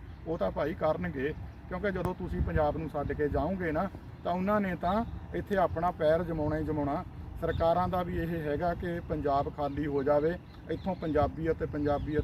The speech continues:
ਦੀ ਗੱਲ ਕਰਨ ਵਾਲੇ ਆ ਜਿਹੜੇ, ਉਹ ਕਿਵੇਂ ਨਾ ਕਿਵੇਂ ਪੰਜਾਬ ਤੋਂ ਬਾਹਰ ਕੱਢ ਦਈਏ। ਪਰ ਤੁਹਾਨੂੰ ਸੋਚਣਾ ਪੈਣਾ, ਗੁਰਜੰਟ ਸਿੰਘ ਵਰਗੇ ਖਾਲਸੇ ਨੂੰ ਜ਼ਰੂਰ ਬਣਦਾ ਸਤਿਕਾਰ ਦਿਓ।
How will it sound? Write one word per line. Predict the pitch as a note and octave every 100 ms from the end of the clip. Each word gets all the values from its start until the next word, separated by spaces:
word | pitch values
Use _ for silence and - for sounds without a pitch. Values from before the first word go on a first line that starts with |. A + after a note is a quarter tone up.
| -
ਦੀ | D3+ C#3+
ਗੱਲ | C3+ C#3+
ਕਰਨ | - C3 C#3
ਵਾਲੇ | C3+ C3+
ਆ |
ਜਿਹੜੇ, | C3 D3+ F#3 F#3 - -
ਉਹ | E3+
ਕਿਵੇਂ | - E3+ F#3+
ਨਾ | F#3
ਕਿਵੇਂ | D3+ D3 E3
ਪੰਜਾਬ | E3 D3 C#3
ਤੋਂ | E3 E3+
ਬਾਹਰ | C#3+ F#3
ਕੱਢ | B2+ B2+
ਦਈਏ। | - C#3 - - -
ਪਰ | D3
ਤੁਹਾਨੂੰ | D3 D3+ E3
ਸੋਚਣਾ | D3+ B2+ C#3+
ਪੈਣਾ, | C#3 C3+ D3+
ਗੁਰਜੰਟ | D3 C3+ C3 -
ਸਿੰਘ | - D3+
ਵਰਗੇ | D#3 C3 C#3
ਖਾਲਸੇ | - B2 B2 - D3
ਨੂੰ | D3+ D#3 - - C3
ਜ਼ਰੂਰ | D3+ F3+ G#3+
ਬਣਦਾ | F#3+ G3+ C#3+ E3
ਸਤਿਕਾਰ | D3+ C#3 C#3+ D3 D#3
ਦਿਓ। | C#3 C3+